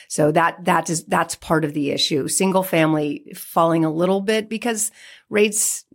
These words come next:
rates are a problem, but single family home builders can buy down the rate. And so they're still able to sort of keep it going. But with apartments, <laughs> not,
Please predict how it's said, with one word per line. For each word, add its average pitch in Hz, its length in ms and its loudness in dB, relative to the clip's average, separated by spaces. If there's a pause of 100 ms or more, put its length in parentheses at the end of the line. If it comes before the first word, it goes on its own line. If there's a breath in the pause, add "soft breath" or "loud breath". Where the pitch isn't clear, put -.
(120)
rates 202 320 2
are 214 80 4
a 202 60 2
problem, 196 360 0
but 196 200 -2
single 262 320 2
family 196 320 0
home 190 240 0
builders 156 400 -2
can 175 320 -2
buy 165 240 0
down 156 300 0
the 151 80 -2
rate. 151 360 -4 (340 loud breath)
And 160 160 2
so 175 120 0
they're 160 120 4
still 170 360 2
able 165 260 0
to 165 100 -4
sort 160 240 -2
of 151 60 -6
keep - 240 -2
it 165 140 -4
going. 151 380 0
But 165 120 -2
with 196 140 -2
apartments, 180 640 -2
<laughs> 170 80 -6
not, 196 340 2